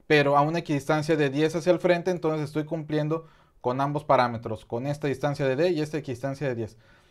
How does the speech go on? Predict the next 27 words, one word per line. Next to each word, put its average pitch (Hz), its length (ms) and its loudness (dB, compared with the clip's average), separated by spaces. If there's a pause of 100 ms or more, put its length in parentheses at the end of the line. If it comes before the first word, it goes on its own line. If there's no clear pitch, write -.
(300)
Este 185 380 4
cilindrito 190 520 2
de 190 60 10
acá 180 200 6
es 175 80 6
lo 180 100 4
mismo, 180 320 2
lo 160 100 4
único 160 220 -4
que 147 100 0
cambia 151 200 2
es 156 80 -4
el 151 100 0
diámetro. 156 420 0
Entonces, 123 380 -6
para 127 240 2
no 139 180 -2
estar 185 300 2
perdiendo 180 440 0
tiempo 165 320 -2
en 143 80 -2
hacer 139 220 -2
uno 156 140 -4
nuevo, 151 300 0
voy 139 220 -2
a 143 140 2
copiarlo. 143 560 2